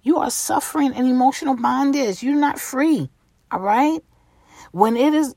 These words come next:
when, when, when in an, an emotional bondage, knowing how to be authentically happy becomes so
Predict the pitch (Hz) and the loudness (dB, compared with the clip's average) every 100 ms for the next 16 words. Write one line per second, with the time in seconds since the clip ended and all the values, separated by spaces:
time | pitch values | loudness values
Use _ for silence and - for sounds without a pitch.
0 | - 196 240 202 220 233 220 - 190 233 | -4 0 0 0 -2 0 -2 -4 0 0
1 | 214 - 277 302 302 - 214 208 - 214 | -2 2 4 6 4 4 2 2 0 0
2 | 220 208 214 254 254 214 165 190 233 262 | 2 4 2 2 -2 -2 0 0 2 2
3 | 277 277 - - - - - _ _ 165 | 2 -2 -8 -18 -20 -20 -20 _ _ -2
4 | 196 220 269 285 285 269 254 - 240 240 | 2 6 6 6 6 2 0 -2 2 2
5 | - 214 202 226 - 180 180 - 220 233 | 0 -4 -4 -4 2 4 4 0 -4 -4
6 | 220 - 185 156 190 196 - 202 196 _ | -6 -8 -10 -2 0 0 -2 -12 -12 _
7 | - - - 190 175 180 175 - _ - | -20 -10 -4 -2 -2 -6 -8 -14 _ -20
8 | - - - 180 175 175 175 | -20 -8 2 6 6 4 0